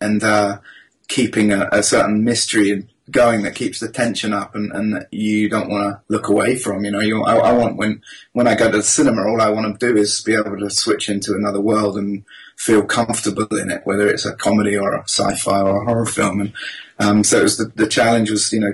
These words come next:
to create an environment that people could sort of believe in, find fascinating and be scared by and, and hopefully moved by. And so the characters needed to feel real, I,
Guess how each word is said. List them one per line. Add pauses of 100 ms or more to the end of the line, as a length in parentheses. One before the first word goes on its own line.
to
create (960)
an
environment
that
people
could
sort
of
believe
in,
find
fascinating
and
be
scared
by
and,
and
hopefully
moved (100)
by.
And
so (300)
the
characters
needed
to
feel
real,
I,